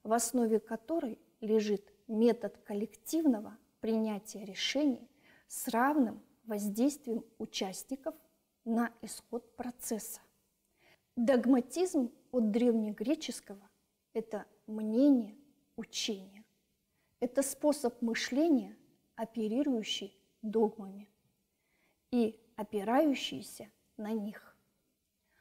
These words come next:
Абсолютизация — это мыслительный приём, суть которого заключается в том, что в качестве точного принимается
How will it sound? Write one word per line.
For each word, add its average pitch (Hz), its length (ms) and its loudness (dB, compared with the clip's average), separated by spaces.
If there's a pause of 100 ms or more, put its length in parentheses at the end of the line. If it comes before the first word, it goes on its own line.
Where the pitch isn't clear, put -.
(220)
Абсолютизация — 285 1300 0 (400)
это 254 240 2
мыслительный 254 840 6
приём, 220 540 -2 (560)
суть - 400 -2
которого 226 600 -4 (120)
заключается 220 920 -4
в - 100 -20
том, - 340 -2 (280)
что - 260 -4
в - 200 -8
качестве - 720 -4 (320)
точного 214 600 0 (240)
принимается 226 840 2